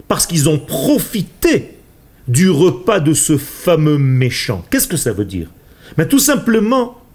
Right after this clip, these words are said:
au lieu de profiter de l'occasion pour revenir manger à la table de l'Éternel, eh bien, ils continuent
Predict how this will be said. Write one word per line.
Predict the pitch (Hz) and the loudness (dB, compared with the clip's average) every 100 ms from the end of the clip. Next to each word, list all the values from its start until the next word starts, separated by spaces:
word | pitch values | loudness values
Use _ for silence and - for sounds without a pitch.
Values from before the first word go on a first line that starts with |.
| - - _ - - - - | -20 -20 _ -20 -20 -10 2
au | 180 | 2
lieu | 190 285 | 4 2
de | 294 | 2
profiter | - 165 254 - 185 - - 214 127 - - - - | -2 0 0 -2 -10 -6 0 2 0 -6 -20 -16 -8
de | 101 | 0
l'occasion | 175 240 254 214 170 247 | 2 2 0 0 0 0
pour | 185 180 | 0 2
revenir | 170 208 196 202 262 277 185 | 4 4 2 2 0 0 0
manger | 190 196 175 214 | 2 2 2 2
à | 226 | 2
la | 170 156 | 2 0
table | - - 202 160 151 135 | -2 -2 0 2 2 2
de | 143 | 2
l'Éternel, | 156 147 151 127 151 269 196 - - _ _ _ _ _ - - | 0 0 -2 -2 -2 -2 -2 -4 -10 _ _ _ _ _ -12 -2
eh | 170 | 0
bien, | 160 | 2
ils | 202 196 127 - | 0 0 -6 -2
continuent | 330 330 - 247 240 277 349 285 | 2 2 0 -2 0 2 2 2